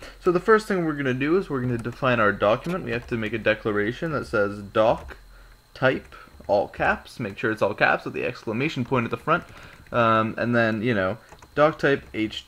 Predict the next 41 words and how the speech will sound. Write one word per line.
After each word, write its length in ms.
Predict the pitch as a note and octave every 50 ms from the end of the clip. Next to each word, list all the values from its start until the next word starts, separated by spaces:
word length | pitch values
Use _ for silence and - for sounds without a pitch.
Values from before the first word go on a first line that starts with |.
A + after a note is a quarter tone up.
| - -
T 200 | - - A2 G2
M 180 | G2 G2 G#2
L. 300 | G#2+ A2 A2 G2 - - - - -
You 140 | - A2 G#2+
do 140 | G2+ A2+ A2+
not 440 | A2 G#2+ A2+ A2+ A#2+ B2 - - - -
have 560 | B2+ C3 A#2+ G#2+ G#2 G2+ G#2 - - - -
to, 380 | - - C3 A#2+ A#2 A2+ A2 G#2+
uh, 240 | G2+ G2 F#2+ G2 - - - - - - - - _ _ _ _ _ -
to, 320 | C3+ A#2+ G#2 G#2 G2+ F#2
uh, 140 | E2+ B1+ A1
you 180 | C#2 G2 A2
know, 120 | G2+ D2+ - - - - - - - - _ - - - - _ _ - - -
capitalize 420 | C#3+ B2 - - G2+ G2 G#2 G#2
the 80 | G#2+ F#2+
H 180 | G2 - -
T 100 | - B2
M 100 | A2 A2
L. 240 | A#2 C3+ E3 D#3+ - - -
Uh, 180 | A2 G#2+ F#2+ G2
it's 140 | G#2 - -
only 200 | A#2+ A2+ A2 G#2+
important 360 | G#2+ - - B2 A#2 A#2 E2+
that 60 | D#2
you 80 | G2+ G2+
get 160 | A2 A#2 -
that 260 | G#2+ G2 A#2 - -
doc 280 | - B2 B2+ B2+ - -
type. 260 | C3 G2 - - - - - - - - _ _ -
Now, 200 | B2+ B2 A#2+ A#2+
we've 260 | A#2+ B2 B2 A#2 A2+
defined 640 | - A#2+ - - - C#3+ C#3 C#3+ C#3+ C#3+ D#3 D#3+ C#3+
that 220 | C#3 B2+ A#2 -
this 220 | B2 A#2+ B2 -
is 120 | B2+ A2+ A2+
an 140 | A#2 G#2 -
H 240 | - G2+ G2 - -
T 140 | - B2 G#2+
M 120 | G2+ G2
L 120 | F#2 F#2+
document. 540 | F2+ F2+ A2 G#2+ A2 - - G#2 F#2+ E2+ -